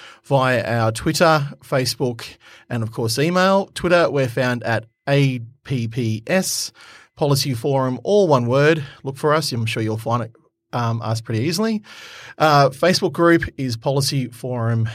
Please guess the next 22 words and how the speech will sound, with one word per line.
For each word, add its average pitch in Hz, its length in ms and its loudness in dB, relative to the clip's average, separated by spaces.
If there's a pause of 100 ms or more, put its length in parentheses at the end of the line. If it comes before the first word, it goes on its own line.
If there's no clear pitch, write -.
(240)
Pod, 180 420 0 (400)
and 120 260 0
email 135 440 4
is 110 160 -2
podcast 120 640 0 (100)
at 113 240 -2
policyforum 113 840 -6
dot 101 260 -2
net. 98 440 -8 (580)
So, 165 340 4 (140)
my 143 240 2
name's 127 220 2
Andrew 117 280 2
Hughes. 202 340 -2
I'll 113 120 -2
take 110 240 -4
you 107 140 -4
through 104 320 -4
all 101 240 -4
of 98 100 -8
today. 185 460 2 (240)
Um, 107 600 2